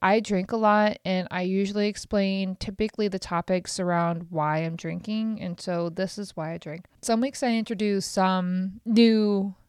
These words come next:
ciders that I'm t-, I'm trying because I love ciders, um, or new alcohol that I'm trying. Um, this week is a good old faithful vodka and tonic.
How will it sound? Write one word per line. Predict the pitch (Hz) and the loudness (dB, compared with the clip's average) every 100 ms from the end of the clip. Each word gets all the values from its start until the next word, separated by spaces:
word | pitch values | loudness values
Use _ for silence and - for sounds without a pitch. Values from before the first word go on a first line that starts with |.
| _ | _
ciders | - 180 175 196 226 233 - | 2 4 6 2 0 -4 -4
that | 190 | -2
I'm | 185 | -2
t-, | - - | -4 -6
I'm | 202 185 | -4 -4
trying | 190 175 170 | -2 -2 0
because | 180 190 180 | -2 -4 -2
I | 175 | 0
love | 170 170 160 | 0 0 -2
ciders, | - 170 156 175 226 233 - - | -2 -4 -2 0 -2 -4 -10 -4
um, | 190 185 175 180 | -2 0 0 -2
or | 190 185 | -2 -2
new | 185 180 | -2 -4
alcohol | 175 170 185 196 190 | -4 -6 -6 -2 0
that | 196 | 2
I'm | 202 | -2
trying. | - 220 226 226 - | -2 0 0 -2 -4
Um, | 202 185 180 | -4 -4 -2
this | 214 214 | -4 -4
week | 240 233 220 | -8 -8 -6
is | 220 196 | -6 -4
a | 190 | -6
good | 170 - 190 196 196 - | -4 -2 0 0 -2 -4
old | 196 185 185 180 180 | -4 -4 -2 -4 -6
faithful | - 170 175 - 185 180 175 170 - _ | -6 -8 -8 -6 -4 -2 -2 -6 -10 _
vodka | 190 196 180 180 185 170 175 170 - | -2 2 2 0 0 0 0 -4 -8
and | 214 185 175 170 170 | -2 0 0 -2 -6
tonic. | - 170 165 170 - | -6 -4 -4 -6 -12